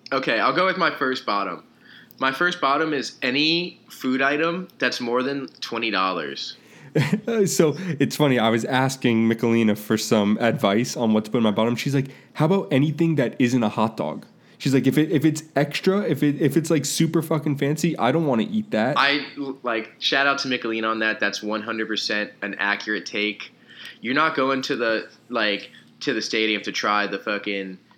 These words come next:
Speaker 1: crazy sandwich with ribs. You're getting a, like, a wooden plank uh, d-, like, plated meal. You're like, "Bro, I just want a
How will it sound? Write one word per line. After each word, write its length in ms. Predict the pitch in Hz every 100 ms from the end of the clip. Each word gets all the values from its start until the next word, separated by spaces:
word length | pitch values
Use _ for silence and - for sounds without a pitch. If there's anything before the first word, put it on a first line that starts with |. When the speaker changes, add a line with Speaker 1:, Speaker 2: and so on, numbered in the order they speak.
| -
Speaker 1:
crazy 560 | - 139 170 113 113
sandwich 960 | 110 - - 127 113 104 107 104 98 -
with 180 | 101 95
ribs. 760 | 95 110 110 107 107 95 -
You're 140 | 87 98
getting 300 | 117 113 107
a, 260 | 101 98 - _ _
like, 160 | 117 110
a 100 | 107
wooden 420 | 98 117 120 110 -
plank 640 | - 110 110 107 - - _ _ _ _ _ _ _ _ _ -
uh, 340 | 107 101 101 - - - -
d-, 80 | - -
like, 260 | 120 101 -
plated 380 | - 113 107 98
meal. 300 | 101 107 104
You're 120 | 101
like, 160 | 98 107
"Bro, 240 | 101 92
I 120 | 104 113
just 180 | 123
want 200 | 131 127
a 200 | 107 98